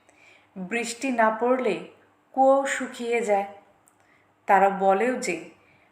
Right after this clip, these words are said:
"বাবা, আমাদের পবিত্র করে স্বর্গে নিয়ে চলো।" আশাই থাকে স্বর্গের, কৃষ্ণপুরীর।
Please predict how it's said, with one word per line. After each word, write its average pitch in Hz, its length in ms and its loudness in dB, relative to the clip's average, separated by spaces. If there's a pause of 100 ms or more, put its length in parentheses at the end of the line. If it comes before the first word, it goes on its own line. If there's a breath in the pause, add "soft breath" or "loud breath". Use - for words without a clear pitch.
(140 soft breath)
"বাবা, 190 380 4
আমাদের 185 380 0 (120)
পবিত্র 196 460 -4 (100)
করে 226 360 -4 (340 soft breath)
স্বর্গে 196 540 0
নিয়ে 196 320 -6
চলো।" - 420 -2 (1160 soft breath)
আশাই 262 480 -2
থাকে 247 360 -6
স্বর্গের, 175 540 -4 (840 soft breath)
কৃষ্ণপুরীর। 180 880 -4